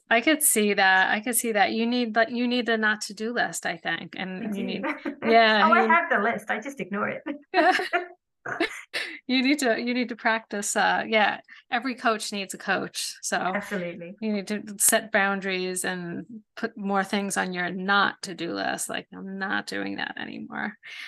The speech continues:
Speaker 1: But yeah, I guess, like, if you had one genie wish and you could just be like, "Okay, well, I could use some more time." I always say time, um, and your energy are your most valuable resources.
Speaker 2: Yes, and so interlinked.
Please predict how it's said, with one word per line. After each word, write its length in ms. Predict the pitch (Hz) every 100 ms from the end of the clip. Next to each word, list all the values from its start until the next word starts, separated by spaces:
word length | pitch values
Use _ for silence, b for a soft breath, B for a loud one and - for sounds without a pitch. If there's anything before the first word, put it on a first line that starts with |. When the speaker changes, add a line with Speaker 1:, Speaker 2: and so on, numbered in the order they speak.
| B -
Speaker 1:
But 260 | 220 214 -
yeah, 320 | 285 254 208
I 120 | -
guess, 320 | 226 262 254 -
like, 160 | 220
if 120 | 220 233
you 60 |
had 140 | 233 226
one 200 | 233 220
genie 320 | 214 226 220
wish 320 | 190 185 190
and 120 | 202 185
you 40 |
could 160 | 202 196
just 180 | 185
be 120 | - 190
like, 200 | 180 175
"Okay, 400 | 202 247 202 175
well, 180 | 175 208
I 100 | 208
could 220 | 214 185
use 200 | 196 190
some 140 | - 185
more 140 | 180
time." 420 | 185 - - - -
I 140 | -
always 220 | 214 226
say 160 | 226 196
time, 720 | - - 214 208 214 214 226 214 B B B B _ -
um, 260 | 196 185
and 160 | 185 196
your 140 | 185 -
energy 680 | 220 202 202 190 180 175 -
are 160 | 190
your 400 | 190 180 196 196 - 247 -
most 260 | 214 196
valuable 440 | - - 190 175 180
resources. 920 | 175 - - - - - - - - _ _ _ 202
Speaker 2:
Yes, 220 | 180 165 - -
and 100 | 185
so 520 | 196 - - 202 190 190
interlinked. 680 | 180 180 175 175 175 180